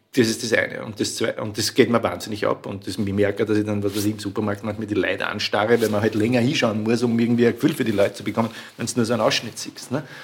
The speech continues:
Und es ist dann fast ein bisschen peinlich, aber auf der anderen Seite auch nicht, weil die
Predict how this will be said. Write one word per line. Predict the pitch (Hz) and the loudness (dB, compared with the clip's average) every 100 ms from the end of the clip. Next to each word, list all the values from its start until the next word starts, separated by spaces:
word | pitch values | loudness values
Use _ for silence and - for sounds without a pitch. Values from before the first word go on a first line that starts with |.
| - - - | -14 -16 -6
Und | 143 127 120 110 | 2 4 4 0
es | - - - 104 | -6 -12 -14 -10
ist | - | -6
dann | 95 | -4
fast | - 101 | -2 -2
ein | 107 | -2
bisschen | - 101 | -6 -2
peinlich, | 117 127 135 127 110 | 4 6 6 4 2
aber | 104 | 0
auf | 101 | -4
der | - | -6
anderen | 101 101 | -6 -4
Seite | 92 - 98 | -4 0 -2
auch | 107 | 0
nicht, | 120 123 - | -2 -2 -8
weil | 101 | -8
die | 92 | -6